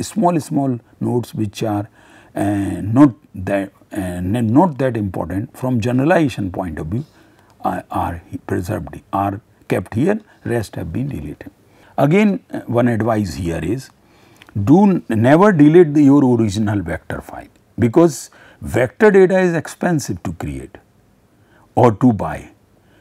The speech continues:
So, vector data is, uh, you know, uh, you must and doesn't require much space also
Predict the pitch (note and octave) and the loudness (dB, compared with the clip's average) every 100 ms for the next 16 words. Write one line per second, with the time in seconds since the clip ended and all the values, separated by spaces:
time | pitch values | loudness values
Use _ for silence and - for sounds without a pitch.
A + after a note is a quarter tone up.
0 | _ - - F#3+ - - - A2 A2+ - | _ -2 6 6 6 0 -4 -2 -2 0
1 | C#4 G3+ F#3 - F3+ E3+ A#2 B2+ C#3 C3 | 2 4 4 4 0 0 -2 0 0 0
2 | B2+ _ _ _ _ - B2+ C#3 C#3 D4 | -4 _ _ _ _ 2 4 4 4 -4
3 | - A#2 A#2 A2+ A#2 B2+ A#2+ F#3+ - - | -10 -6 -4 -2 2 4 4 2 0 -18
4 | - A#2 A#2 A2 C#3+ F3+ D3 - D#3 D3+ | -6 -2 0 2 2 2 0 -2 0 0
5 | C3+ A#2+ B2 A2 - D3+ B2+ - F#2+ F2 | 0 -4 -6 -10 -6 -2 -2 -4 -8 -8
6 | - - | -10 -18